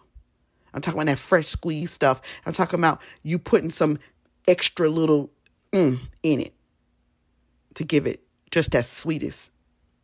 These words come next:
most freshest taste. I wanna share with you how I found the strength to turn these challenges into opportunities for growth and resilience, and ultimately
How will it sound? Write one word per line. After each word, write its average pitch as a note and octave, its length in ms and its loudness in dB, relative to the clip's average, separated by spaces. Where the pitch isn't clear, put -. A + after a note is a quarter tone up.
most C#3 260 -2
freshest - 580 -2
taste. - 560 -14
I E3+ 80 4
wanna C4+ 340 0
share - 280 4
with F#3 160 -2
you F3 120 -4
how E3 160 2
I - 40 2
found D#3+ 300 2
the D3 60 -4
strength D3 420 -4
to - 80 -10
turn D3+ 260 0
these D3 160 -2
challenges - 720 -2
into E3+ 300 2
opportunities D3 600 2
for - 120 -6
growth C3 420 0
and B2+ 120 -2
resilience, C3 540 0
and C#2+ 180 -6
ultimately D3+ 760 0